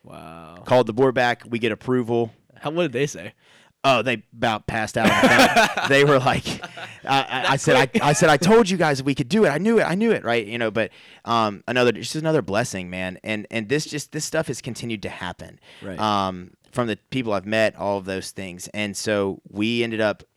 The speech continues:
Speaker 2: <laughs> we were going into closing and pipes burst in the building. Well, that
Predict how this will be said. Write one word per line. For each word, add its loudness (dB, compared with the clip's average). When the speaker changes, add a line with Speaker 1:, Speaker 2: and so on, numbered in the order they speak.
Speaker 2:
<laughs> -10
we -4
were -2
going -2
into -4
closing -2
and -10
pipes -2
burst -6
in -14
the -10
building. -12
Well, 4
that 4